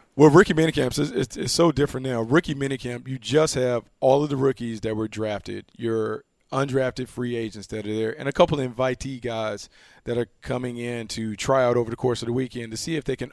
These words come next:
earn a spot on the ninety-man roster. And basically, if you think about this, this is an opportunity for coaches to conduct a practice, but it's all the young guys. So you get a chance to see them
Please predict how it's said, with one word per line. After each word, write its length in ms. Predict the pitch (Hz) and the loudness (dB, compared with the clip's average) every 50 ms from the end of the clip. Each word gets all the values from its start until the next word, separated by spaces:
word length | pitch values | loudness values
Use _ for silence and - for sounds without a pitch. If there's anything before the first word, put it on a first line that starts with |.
| - | -8
earn 300 | - 131 131 127 123 120 - | -6 -4 -2 -2 -2 -4 -6
a 100 | 117 113 | -8 -10
spot 480 | - - - - 135 131 120 110 - _ _ - - - - - - | -10 -8 -4 -2 0 0 0 -4 -8 _ _ -20 -20 -20 -20 -12 -8
on 100 | - 123 | -6 -6
the 80 | 123 | -6
ninety-man 500 | 120 123 120 117 113 110 107 104 101 101 | -6 -6 -6 -8 -8 -10 -10 -10 -8 -4
roster. 440 | 104 120 139 143 135 131 - - - | -2 0 2 2 2 0 -2 -8 -8
And 340 | - 139 127 131 131 127 120 _ _ _ _ _ _ _ | -8 -8 -8 -8 -8 -10 -14 _ _ _ _ _ _ _
basically, 500 | - 135 139 202 202 - - 135 135 127 | 0 2 2 2 2 -2 -4 -4 -4 -2
if 140 | 131 135 - | -4 -4 -4
you 80 | 135 135 | -6 -6
think 320 | - - 135 143 170 - | -6 -4 -6 -6 -4 -4
about 260 | - 120 123 120 117 | -4 -2 -2 -2 -2
this, 240 | 110 123 123 123 117 | -2 -4 -4 -4 -4
this 180 | 120 131 147 143 | -4 -4 -4 -2
is 60 | 139 | -2
an 80 | 131 123 | -2 -2
opportunity 460 | 127 - - - 135 131 131 123 120 | -2 -4 -4 -6 -8 -6 -6 -8 -8
for 320 | - - 127 120 117 113 | -6 -4 -4 -2 -2 -4
coaches 580 | 110 - - 127 143 143 - - 123 120 113 - | -4 -2 0 2 2 2 0 -2 -4 -4 -6 -6
to 180 | - 127 117 | -6 -8 -8
conduct 440 | 110 - - 123 117 127 123 - - | -8 -8 -8 -4 -2 -2 -2 -2 -4
a 40 | 110 | -8
practice, 600 | 98 - - 143 160 156 - - 117 120 - - _ _ - - - - - | -6 0 0 2 2 2 0 -4 -8 -8 -8 -12 _ _ -20 -20 -18 -10 -6
but 100 | 120 120 | -4 -4
it's 140 | 120 - - - | -4 -4 -4 -2
all 320 | - 139 131 131 135 135 | 2 4 6 6 6 4
the 140 | - 123 123 | 2 -2 -6
young 320 | 120 110 120 120 120 113 | -6 -6 -8 -8 -8 -8
guys. 260 | 101 104 98 98 90 - | -8 -10 -10 -8 -8 -6
So 80 | - | -6
you 100 | 123 120 | -6 -4
get 100 | 120 131 | -4 -6
a 60 | 120 | -6
chance 300 | 120 - 139 127 123 117 | -6 -6 -6 -6 -6 -8
to 120 | - - 113 | -8 -8 -8
see 300 | - - - 135 135 135 | -8 -6 -4 -4 -4 -4
them 320 | 123 127 123 123 117 107 | -4 -4 -6 -6 -8 -10